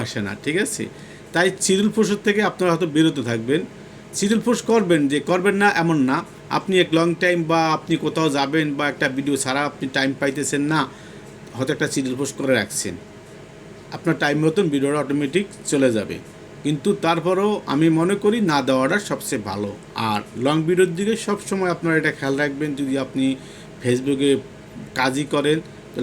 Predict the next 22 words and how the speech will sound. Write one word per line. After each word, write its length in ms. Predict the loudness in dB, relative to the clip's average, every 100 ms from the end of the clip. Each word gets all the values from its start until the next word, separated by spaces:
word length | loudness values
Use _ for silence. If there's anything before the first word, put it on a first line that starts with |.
| 2
লং 100 | 2 2
ভিডিও 220 | 4 4 4
আপনার 240 | 0 -2 -2
বাধ্যতামূলক 600 | -2 -2 0 0 2 2 2
দিতেই 300 | 0 2 4 4
হবে। 200 | 2 -4 -8 -14 -20 -20 -20 -20 -20 -20 -20 -18 -18 -8 -2
সপ্তাহেও 400 | -2 2 6 6 6
যদি 140 | 4 2
না 80 | 2 2
পারেন, 260 | 4 4 2 -6 -18 -18 -4
পনেরো 240 | 2 4 4
দিনে 140 | 4 2
একটা 140 | 2 -4 -4
দেবেন। 220 | -6 -8 -12 -20 -20 -14 0
পনেরো 300 | 4 6 6
যদি 340 | 6 4 2 4 2
না 60 | 4
পারেন, 220 | 2 2 -2 -10 -20 -20 -20 -20 -20 -20 -16 -4 -4
এক 80 | 0
মাসে 180 | -2 0 -2
একটা 160 | 0 -2 -2
দিবেন, 220 | -4